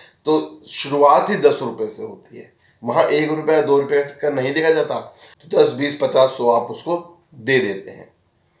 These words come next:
तो यही भावना है, जब आप अपने मन से देते हैं तो बहुत कुछ देते हैं, आप जब ज़बरदस्ती देते हैं तो बहुत सोच समझ के, रुक के देते हैं। यही क्रिया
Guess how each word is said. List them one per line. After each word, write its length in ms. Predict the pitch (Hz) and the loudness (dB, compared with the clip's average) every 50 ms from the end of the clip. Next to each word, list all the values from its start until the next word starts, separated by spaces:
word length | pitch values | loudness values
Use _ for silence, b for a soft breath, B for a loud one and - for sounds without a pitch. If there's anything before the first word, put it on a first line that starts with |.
| B B B B B B B | B B B B B B B
तो 80 | 151 | -4
यही 260 | 143 151 160 196 214 | 0 2 2 4 2
भावना 440 | 185 160 143 135 131 120 120 110 107 | 2 0 0 0 0 0 -2 -4 -4
है, 220 | 107 - 123 131 123 | -6 -6 -6 -6 -4
जब 120 | 127 123 | -2 0
आप 100 | 120 120 | 0 0
अपने 320 | 120 120 - 120 135 131 | 0 -2 -6 -8 -8 -8
मन 340 | 120 110 104 101 113 135 160 | -8 -8 -8 -6 -4 -4 -4
से 120 | 156 160 147 | -2 -4 -2
देते 300 | 131 127 123 - - 117 | -2 -2 -4 -4 -4 -4
हैं 260 | 117 120 120 120 B B B B B B B B | -2 -2 -2 -4 B B B B B B B B
तो 80 | - 107 | -10 -10
बहुत 320 | - - - 110 - - - | -8 -4 -2 -2 -2 -2 -4
कुछ 120 | - 127 110 | -8 -8 -6
देते 300 | 101 117 107 - - 110 | -4 -4 -4 -4 -6 -10
हैं, 240 | 110 113 110 - B B B B B 101 | -12 -12 -12 -12 B B B B B -6
आप 160 | 107 95 98 | -6 -6 -4
जब 140 | 107 101 95 | -6 -6 -4
ज़बरदस्ती 440 | 98 95 110 117 131 127 - 139 | -2 0 0 0 0 -2 -4 -4
देते 280 | 120 113 110 101 113 110 | -4 -4 -4 -4 -6 -8
हैं 260 | 107 110 113 113 - b b b b b | -10 -10 -10 -12 -16 b b b b b
तो 80 | - 95 | -20 -20
बहुत 580 | 92 - - - - - 117 120 120 120 123 - | -20 -16 -12 -10 -4 2 2 2 2 2 -2 -10
सोच 440 | - - - 127 127 135 131 - | -14 -8 -4 -4 -4 -4 -4 -6
समझ 260 | 120 107 98 - - - | -6 -8 -8 -8 -12 -10
के, 180 | 113 117 117 | -10 -8 -6
रुक 220 | 123 147 147 - - | -6 -8 -8 -8 -8
के 80 | 110 | -8
देते 280 | 98 95 - - - - | -8 -8 -12 -16 -18 -16
हैं। 320 | - 98 - - - - - | -14 -14 -14 -14 -16 -14 -8
यही 240 | 120 131 143 156 165 | -4 0 0 0 0
क्रिया 540 | 165 - 143 127 110 107 113 113 110 - | -2 -4 -6 -6 -4 -2 -2 -2 -2 -4